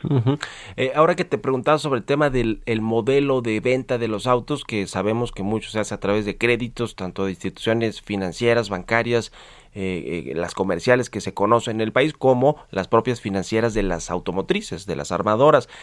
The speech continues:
¿Cómo va esto? ¿Cómo ha cambiado? ¿Se sigue impulsando el tema del crédito? Y lo pregunto también, pues, por la coyuntura que tenemos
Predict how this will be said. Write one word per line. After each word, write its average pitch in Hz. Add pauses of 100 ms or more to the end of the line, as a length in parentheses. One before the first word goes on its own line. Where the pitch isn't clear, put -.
(120)
¿Cómo 170
va 165
esto? 156
¿Cómo 147
ha 151
cambiado? 139
¿Se -
sigue 127
impulsando 110
el 107
tema 120
del 101
crédito? 156
Y -
lo 139
pregunto 180
también, 139
pues, 165
por 113
la 107
coyuntura 127
que -
tenemos 127